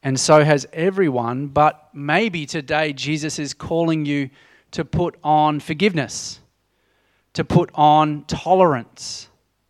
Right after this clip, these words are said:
Maybe for some of you, you don't have tolerance for failure for yourself. You self-reject every time you make a mistake, or you don't make allowances for one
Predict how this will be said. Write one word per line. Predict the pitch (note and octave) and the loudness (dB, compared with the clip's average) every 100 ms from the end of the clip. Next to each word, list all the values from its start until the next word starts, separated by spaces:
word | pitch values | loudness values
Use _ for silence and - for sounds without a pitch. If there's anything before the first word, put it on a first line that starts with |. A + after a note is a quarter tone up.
| _ _ _ _ _ _ _ _ _ _ _ | _ _ _ _ _ _ _ _ _ _ _
Maybe | C#3 D#3 D#3+ D3+ C#3 _ _ | -2 -2 0 -2 -4 _ _
for | - | -10
some | C#3 F3+ F3+ | -4 -2 -2
of | C#3+ | -4
you, | C3+ | -4
you | C#3+ C#3 C#3 | -2 -2 0
don't | D3+ D3+ | -2 -4
have | - C#3 C3+ | -6 -10 -8
tolerance | - - D#3+ E3 D3+ B2 | -12 -4 -2 0 -2 -6
for | - C#3 | -10 -10
failure | - E3 D3+ D#3 D3+ | -6 -2 0 0 -2
for | C#3+ D#3 | -4 -6
yourself. | C#3+ C3 - A3+ C3+ - - - _ - | -6 -6 2 2 2 -2 -20 -20 _ -8
You | D3 | -6
self-reject | - F#3+ F3 - D#3 D3+ F3+ - | 2 4 4 2 -4 -2 -2 -4
every | D3+ D3 | -6 -4
time | D3 C#3+ | -2 -2
you | C#3+ | -2
make | C#3+ C#3 | -4 -6
a | |
mistake, | C#3 C3 - F#3+ D3 | -8 -10 -4 -4 -2
or | C#3 | -4
you | C3+ | -4
don't | C3 D3 C#3+ - _ _ _ | -2 -2 -2 -10 _ _ _
make | D3 D3 | -4 -4
allowances | C3+ C3+ C3+ D3 D#3 C#3 - A#2+ A#2 - - - _ | -6 -6 -4 0 2 0 -6 -10 -8 -10 -14 -20 _
for | _ B2+ A#2+ | _ -6 -6
one | A#2 B2+ B2+ B2 | -4 -4 -4 -6